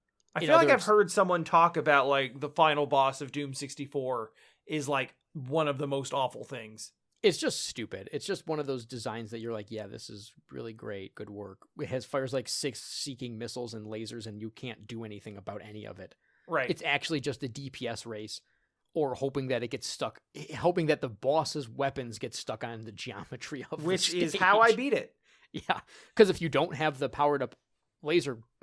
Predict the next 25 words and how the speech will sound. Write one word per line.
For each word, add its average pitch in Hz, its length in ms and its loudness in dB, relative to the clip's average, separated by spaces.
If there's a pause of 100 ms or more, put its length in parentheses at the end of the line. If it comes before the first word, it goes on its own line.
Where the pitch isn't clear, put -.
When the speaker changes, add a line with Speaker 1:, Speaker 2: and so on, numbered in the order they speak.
(120)
Speaker 2:
rifle 117 600 -8
thing, 117 460 -8 (480)
uh, 117 240 -6
Unmaker, 120 580 -6 (420)
it's 147 160 -4
Speaker 1:
Mm-hmm. - 20 -2
Speaker 2:
so 160 260 2
much 131 160 -2
harder 117 240 -2
to 107 60 -8
kill, 131 180 -4
'cause 143 100 -2
if 139 100 -6
you 165 80 -2
have 160 180 2
that 147 160 2
weapon, 120 260 -4
it 135 100 -2
just 151 140 0
shreds 120 360 -4
the 120 80 -14
final 104 300 -12
boss. 87 420 -10 (200)
Like 110 220 -10
Speaker 1:
Yeah, 156 280 8